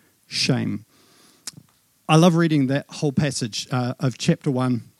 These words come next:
through into chapter two there. And, uh, there was this incredible garden. God put so much effort into this phenomenal garden. There's four rivers that are flowing through this garden. And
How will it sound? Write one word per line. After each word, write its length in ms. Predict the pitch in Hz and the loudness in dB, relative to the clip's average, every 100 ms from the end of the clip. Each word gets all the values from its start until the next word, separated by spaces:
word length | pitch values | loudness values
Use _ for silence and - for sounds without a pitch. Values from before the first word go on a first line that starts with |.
| _ _ _ _ _ _ - | _ _ _ _ _ _ -12
through 340 | - 165 156 | 2 6 6
into 480 | - 139 - 143 135 | 6 4 6 4 4
chapter 380 | - 165 165 - | 4 4 4 0
two 440 | 139 - 151 143 131 | 0 4 6 6 4
there. 260 | 127 127 - - - - - - | 2 0 -4 -16 -20 -20 -20 -4
And, 380 | 143 139 139 131 | 2 6 6 4
uh, 220 | 143 135 - _ _ _ _ | 4 2 -2 _ _ _ _
there 180 | 185 180 | 6 8
was 200 | 175 135 | 8 4
this 220 | 170 - | -2 0
incredible 460 | 165 - 170 156 139 | -2 2 0 2 0
garden. 440 | 127 113 113 95 - _ | -2 -4 -8 -14 -20 _
God 240 | - 180 165 | -6 -4 0
put 240 | 156 175 _ - | 0 0 _ -10
so 380 | - - 196 | -6 -2 2
much 300 | 214 185 127 | 2 2 -2
effort 340 | 165 170 - - _ - - - | -6 -6 -6 -12 _ -20 -20 -2
into 400 | 190 180 - 170 | 2 2 4 4
this 320 | 143 151 - - | 4 0 0 -12
phenomenal 1080 | - - 185 170 160 170 170 165 160 151 139 - _ _ _ 139 | -18 2 6 6 6 4 4 4 4 2 0 -6 _ _ _ -2
garden. 540 | 135 120 117 104 95 - - - - | 0 0 -2 -8 -14 -18 -20 -10 -2
There's 200 | 160 - | -2 0
four 320 | - 220 208 | 0 2 4
rivers 400 | 170 151 117 - | 4 4 0 0
that 120 | 143 | 0
are 60 | 139 | 0
flowing 480 | - 165 160 151 - - | 0 2 4 2 -2 -12
through 420 | - - 185 185 175 | -4 8 10 10 6
this 240 | 156 151 | 2 2
garden. 440 | - 151 151 131 | 0 0 4 6
And 140 | 147 | 6